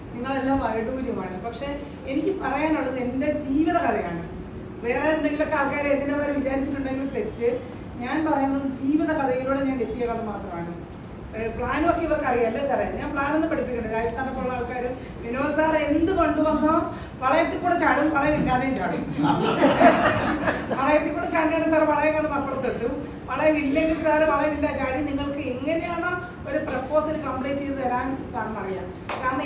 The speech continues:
എസ് ഡി എമ്മിന് പോലും അറിയാത്ത കാര്യങ്ങൾ സാറിന് അറിയാം. എൻ്റെ പ്രപ്പോസൽ ഞാൻ ആദ്യത്തെ മൂന്ന് പോളിസിയുടെ സി ഒ, നിങ്ങൾക്ക് വിശ്വസിക്കാൻ പറ്റുമോ? ആദ്യത്തെ മൂന്ന് പോളിസി, ഒരു പോളിസി എം ഡി ആർ ടി, അടുത്ത ഒരു പോളിസി എം ഡി ആർ ടി, അടുത്ത പോളിസി എം ഡി ആർ ടി. അല്ലേ സാർ? ക്വാർട്ടർലി ഫോർട്ടി ലാക്സ്, ഫോർട്ടി ലാക്സ്, ഫോർട്ടി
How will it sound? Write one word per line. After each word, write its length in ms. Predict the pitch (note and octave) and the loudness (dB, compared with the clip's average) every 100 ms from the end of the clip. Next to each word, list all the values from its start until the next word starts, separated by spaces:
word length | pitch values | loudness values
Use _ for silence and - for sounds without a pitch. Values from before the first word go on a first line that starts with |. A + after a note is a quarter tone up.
| C4+ | 0
എസ് 140 | B3 C#4 | 0 0
ഡി 80 | E4+ | 0
എമ്മിന് 240 | F4 F4+ F4+ | 0 0 0
പോലും 220 | D#4 D4+ C#4+ | 2 2 2
അറിയാത്ത 300 | B3+ C4+ B3+ B3 | 2 -2 -2 -2
കാര്യങ്ങൾ 280 | A#3+ B3 C4 | -4 -4 -4
സാറിന് 240 | A#3+ G#3+ G#3+ | -6 -6 -4
അറിയാം. 220 | G3 F#3+ F#3 - - B3 | -4 -4 -6 -10 -10 -4
എൻ്റെ 160 | C#4 E4+ | 0 2
പ്രപ്പോസൽ 440 | C#4+ C4+ C#4+ C#4+ C#4+ C#4+ | 0 -2 -2 -2 -2 -2
ഞാൻ 120 | C#4 C#4+ C#4 | -2 2 0
ആദ്യത്തെ 400 | C4+ C#4+ C#4+ D#4 D#4 - - - C4+ | 0 -2 2 2 2 -2 -8 -2 0
മൂന്ന് 300 | D#4+ F#4 F#4+ - | 2 2 0 0
പോളിസിയുടെ 500 | C4+ D4 D4+ D4+ D#4 - | 2 4 6 4 2 0
സി 100 | C4+ C4+ | 4 4
ഒ, 40 | C4 A#3+ | 4 2
നിങ്ങൾക്ക് 300 | C#4+ D4 D4+ | 0 0 0
വിശ്വസിക്കാൻ 360 | D4+ D4 D4+ C#4+ | -2 -4 -2 -2
പറ്റുമോ? 260 | B3+ G#3+ - - - - - - B3 | 0 0 -2 -4 -10 -12 -12 -8 -2
ആദ്യത്തെ 280 | C4 D4+ E4 C#4+ C#4+ | -2 0 0 2 2
മൂന്ന് 240 | D#4+ E4 C#4 | 2 0 0
പോളിസി, 240 | A#3+ G#3+ A3 | 0 -2 -2
ഒരു 80 | - D4+ | -2 2
പോളിസി 300 | D4+ D4+ D#4 | 4 4 2
എം 40 | C#4+ | 2
ഡി 40 | D#4 | 2
ആർ 80 | D4+ E4+ | 2 -2
ടി, 80 | F#4+ - - - - | -6 -6 -10 -10 -4
അടുത്ത 200 | C4+ C#4+ D#4+ | -2 2 4
ഒരു 80 | D#4+ | 4
പോളിസി 220 | D4+ D4 D4+ | 2 2 0
എം 60 | D4+ | 2
ഡി 40 | D#4+ | 2
ആർ 60 | D#4+ | 2
ടി, 60 | F#4+ - B3 | -2 -6 -4
അടുത്ത 180 | B3 C4+ | -4 -2
പോളിസി 200 | B3+ A#3 | -2 -2
എം 40 | A3 | -2
ഡി 60 | G#3 | -4
ആർ 60 | G3 | -4
ടി. 60 | - | -2
അല്ലേ 120 | C#4+ D#4 | 4 4
സാർ? 100 | D4 D4 - - - | 4 -2 -6 -10 -10
ക്വാർട്ടർലി 420 | - C4+ C#4+ D4 D4+ | -8 -4 -2 -2 -4
ഫോർട്ടി 260 | C4+ C4+ C#4+ C#4+ | -2 -2 -2 -2
ലാക്സ്, 200 | D4+ - | -2 -4
ഫോർട്ടി 200 | C#4 C4+ D4 | -4 -4 -4
ലാക്സ്, 200 | D4 C#4+ | -4 -4
ഫോർട്ടി 200 | C4 C4 | -6 -4